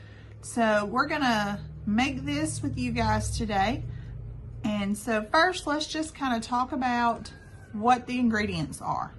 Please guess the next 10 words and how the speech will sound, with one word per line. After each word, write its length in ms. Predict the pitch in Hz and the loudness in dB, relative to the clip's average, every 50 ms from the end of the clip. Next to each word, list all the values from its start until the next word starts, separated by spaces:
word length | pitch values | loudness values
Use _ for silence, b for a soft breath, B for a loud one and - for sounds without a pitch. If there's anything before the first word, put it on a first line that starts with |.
| - - - - - - - - - - - - - - - - - - B B B B B B B B B B _ - - - - - - | -18 -18 -20 -20 -20 -20 -20 -20 -20 -20 -20 -18 -18 -18 -16 -16 -16 -16 B B B B B B B B B B _ -20 -20 -20 -16 -2 2
First 300 | 262 254 277 311 - - | 4 4 4 2 0 -2
thing 240 | 349 339 359 403 | -2 -2 -2 -4
first, 480 | 392 - 285 220 214 254 320 - - - | -2 0 2 2 2 2 0 -4 -6 -4
you 80 | 233 214 | -2 -2
need 240 | 214 208 196 190 | -2 -2 -2 -4
a 40 | 185 | -4
pound 480 | - - - 254 240 240 262 269 302 320 | -6 -4 0 2 4 6 6 6 4 2
of 120 | 311 311 | 0 -4
spaghetti 500 | - - - 294 247 247 220 214 202 190 | -8 -8 -6 -4 0 0 0 0 0 -2
noodles, 600 | 190 185 180 175 175 196 226 254 247 - - - | -2 -2 -2 -2 -2 -2 -2 -4 -4 -6 -12 -16